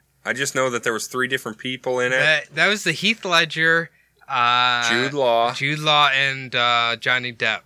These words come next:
Speaker 1: Yep.
Speaker 2: I
Speaker 1: But
Speaker 2: was
Speaker 1: I didn't know what the movie was about even. Like, I watched the movie. I understood that that was supposed to be the same character.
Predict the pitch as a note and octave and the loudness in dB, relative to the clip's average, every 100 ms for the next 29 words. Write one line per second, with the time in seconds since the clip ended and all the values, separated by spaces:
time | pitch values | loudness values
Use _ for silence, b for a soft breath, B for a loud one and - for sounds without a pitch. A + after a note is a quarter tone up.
0 | - G#2+ A2 - _ _ B B B B | -6 -2 -2 -4 _ _ B B B B
1 | C3+ C#3+ A3 C#3 C#3 E3 F3 C#3 C#3 B2+ | 0 2 2 0 0 -2 -4 -2 0 0
2 | C3 A2+ G#2+ C#3 A#2+ G2 F#2 F2 - A2+ | 0 -4 -4 -6 -6 -8 -8 -10 -4 -2
3 | C3 F#2+ E2 D#2 F2+ - C3 C3 D3 G3 | -2 -6 -12 -8 -6 0 0 2 4 4
4 | - - B2 A#2 E3+ G3 A2+ A2+ G2 A2 | 2 -6 -6 -4 -4 -2 -2 0 2 2
5 | C#3+ D#3+ - D#3+ E3 B2+ - A2 A2 - | 2 0 -2 0 -2 -2 -2 -2 -4 -6
6 | - A#2 A#2+ A#2+ A#2+ G2 A#2 A2 G#2 B2 | -4 -2 -2 -2 -4 -4 -4 -4 -2 0
7 | C3 - F#2 | 0 -2 -6